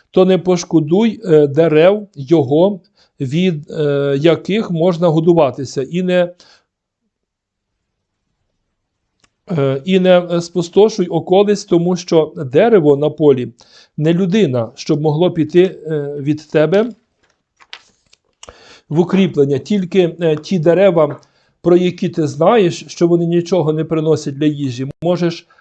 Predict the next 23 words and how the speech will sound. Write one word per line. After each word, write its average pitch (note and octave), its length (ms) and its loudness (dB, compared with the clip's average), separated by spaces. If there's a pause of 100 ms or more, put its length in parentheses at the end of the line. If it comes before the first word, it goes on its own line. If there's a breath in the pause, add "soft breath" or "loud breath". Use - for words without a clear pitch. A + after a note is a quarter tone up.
(160)
псувати D#3 560 0
і, D3+ 240 -4
е, C#3+ 140 -8
рубати, C#3+ 840 2
і D3+ 180 -8
будувати C#3+ 560 0
укріплення E3 800 -4 (320 soft breath)
проти D#3+ 340 0
міста, D3+ 600 -4
е, C3+ 180 -4
що C#3 240 -4
веде C#3 280 -2
з F#3 60 -10
тобою C#3 380 0
війну, B2 280 -6
доки F3 420 -2
не C#3+ 180 -6
підкориш C#3 680 -12
їх». - 220 -16 (580 loud breath)
Е, - 200 -12 (560)
дерево D3+ 500 0
тобі D3+ 200 -6
шкоди C3+ 480 -6